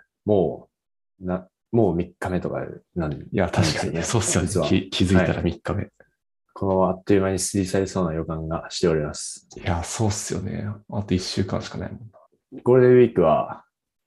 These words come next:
Speaker 1: あの、どこも出かけないっていうふうに
Speaker 2: はいはい。
Speaker 1: おっしゃってたと思うんですけど、
Speaker 2: うん。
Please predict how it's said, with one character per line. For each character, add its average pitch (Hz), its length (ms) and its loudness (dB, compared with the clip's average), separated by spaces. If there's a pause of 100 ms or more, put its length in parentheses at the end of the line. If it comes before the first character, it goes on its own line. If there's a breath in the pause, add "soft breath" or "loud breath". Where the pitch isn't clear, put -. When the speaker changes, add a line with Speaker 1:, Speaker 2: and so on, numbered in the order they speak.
(120)
Speaker 1:
あ 90 100 -4
の、 82 120 -2
ど 95 120 2
こ 107 100 2
も 110 140 4
出 104 80 6
か 104 120 0
け 104 120 -2
な 101 80 -2
い 98 60 -4
っ - 100 -10
て - 120 -6
い 78 80 -2
う 76 40 -8
ふ 82 80 -4
う - 20 -4
に 76 240 -10 (220)
Speaker 2:
は 117 120 0
い 95 60 4
は 90 80 2
い。 - 220 -4
Speaker 1:
お 92 40 -10
っ 90 40 -8
し - 80 -2
ゃ 92 60 4
っ - 20 -2
て - 80 -10
た 85 80 0
と 85 100 -2
思 78 120 0
う - 20 -
ん - 20 -2
で 76 40 -6
す - 120 -12
け 76 60 -2
ど、 71 280 -6
Speaker 2:
う 101 60 4
ん。 95 220 0